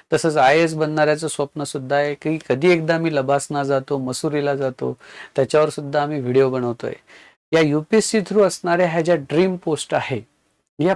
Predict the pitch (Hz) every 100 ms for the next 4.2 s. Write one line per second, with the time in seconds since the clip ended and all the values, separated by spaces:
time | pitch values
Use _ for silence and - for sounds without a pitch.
0 | - 185 190 - 196 - 170 160 170 165
1 | 160 165 151 - 190 180 185 175 156 151
2 | 147 147 143 139 143 151 - 131 127 -
3 | - - - - 147 143 - 196 170 -
4 | 185 143